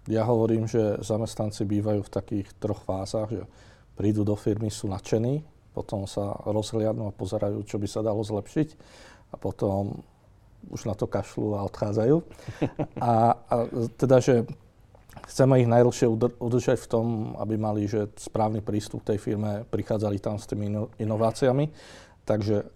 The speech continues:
ako pracovať s tými vnútornými nápadmi tých zamestnancov, tých ľudí, ktorí pracujú reálne s tými produktami a službami?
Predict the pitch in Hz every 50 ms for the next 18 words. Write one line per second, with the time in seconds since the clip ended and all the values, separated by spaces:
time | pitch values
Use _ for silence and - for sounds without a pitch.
0 | - 131 - - 160 - - 110 104 - - 131 110 107 - - - 117 101 101
1 | 95 - 104 110 127 123 123 - - 120 110 117 113 104 104 104 104 104 104 101
2 | 92 - - 110 98 104 107 104 101 107 - - - - 104 90 - 110 101 101
3 | 110 - - 113 104 104 - - 107 98 - 101 101 107 104 104 101 101 - -
4 | 107 104 104 101 98 98 - 110 104 101 - - 113 107 101 101 98 98 98 98
5 | 98 - - - - 98 101 104 113 - - - - - - - - 107 104 101
6 | 98 98 - - - 101 95 107 101 101 104